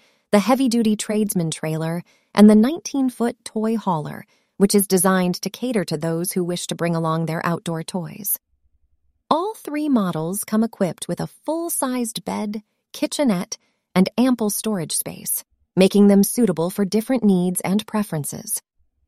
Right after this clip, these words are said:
Ecocampor prides itself on offering high-quality and customized R Vs, making these models set to revolutionize the outdoor camping experience for customers.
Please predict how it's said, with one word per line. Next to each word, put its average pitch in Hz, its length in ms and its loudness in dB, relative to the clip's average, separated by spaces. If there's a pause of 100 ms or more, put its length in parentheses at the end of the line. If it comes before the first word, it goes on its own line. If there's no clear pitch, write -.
(100)
Ecocampor 226 720 4
prides 190 300 0
itself 170 380 -2
on 180 100 2
offering 190 400 2
high-quality 190 840 -2
and 185 200 0
customized 185 720 -2
R 175 160 0
Vs, 160 480 -8 (360)
making 262 360 4
these 247 240 2
models 196 400 4
set - 260 0
to 202 100 -2
revolutionize 208 920 2
the 190 160 2
outdoor 214 360 2
camping 220 440 0
experience 170 640 -4
for 220 100 -2
customers. - 680 -4